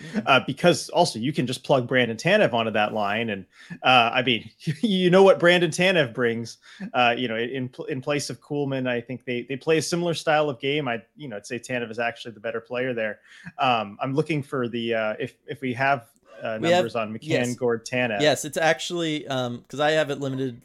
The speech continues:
Speaker 1: by, like, twenty minutes of ice time. There's actually almost
Speaker 2: Okay.
Speaker 1: thirty-three minutes of them together, and it's the worst performing Kraken offensive line.
Speaker 2: Interesting.
Speaker 1: Forty-eight point one percent.
Speaker 2: Huh.
Speaker 1: So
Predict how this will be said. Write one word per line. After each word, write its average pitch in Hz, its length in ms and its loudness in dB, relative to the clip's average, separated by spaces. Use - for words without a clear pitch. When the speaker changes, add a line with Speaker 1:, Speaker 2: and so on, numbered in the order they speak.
Speaker 1:
by, 123 120 -2
like, 117 160 -2
twenty 127 300 -8
minutes 123 240 -8
of 120 80 -6
ice 120 160 -4
time. 139 240 -6
There's 127 160 0
actually 160 440 0
almost 156 280 0
Speaker 2:
Okay. 104 80 -4
Speaker 1:
thirty-three 160 480 0
minutes 139 320 -6
of 120 140 -6
them 123 180 -2
together, 123 440 -2
and 123 220 -4
it's 123 140 -6
the 123 180 -6
worst 120 420 -4
performing 120 460 -8
Kraken 110 380 -8
offensive 107 500 -12
line. - 220 -18
Speaker 2:
Interesting. 120 640 -8
Speaker 1:
Forty-eight 147 720 2
point 135 220 -4
one 123 180 -4
percent. 113 480 -10
Speaker 2:
Huh. - 60 -20
Speaker 1:
So 117 440 -2